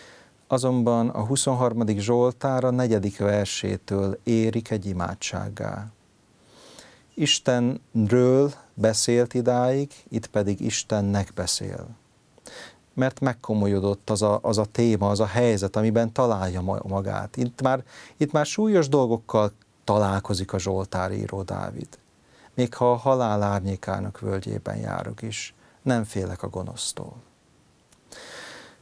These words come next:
Az ember számára, számára a halál árnyékának völgye, akár ő maga kerül oda, akár mást kísér keresztül ezen a völgyön, ugyanolyan megrázkódtatás. Ez az a pont, ahol az ember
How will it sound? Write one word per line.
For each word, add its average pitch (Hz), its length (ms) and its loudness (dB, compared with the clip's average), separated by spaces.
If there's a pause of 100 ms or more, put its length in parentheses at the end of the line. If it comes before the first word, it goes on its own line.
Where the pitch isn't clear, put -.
(360)
Az 123 100 2
ember 139 240 2
számára, 139 760 2
számára 135 540 0
a 117 40 2
halál 123 380 2
árnyékának 117 760 0
völgye, 117 460 2
akár 110 760 0
ő 127 180 2
maga 117 300 2
kerül 107 380 2
oda, 107 260 4
akár 104 340 0
mást 113 460 0
kísér 107 480 0
keresztül 101 520 -4
ezen 98 220 -2
a 98 80 -2
völgyön, 101 460 -2
ugyanolyan 95 400 -2
megrázkódtatás. 101 1300 -8 (1120)
Ez 135 160 2
az 120 140 2
a 120 80 4
pont, 131 440 0
ahol 120 220 2
az 113 120 2
ember 113 560 4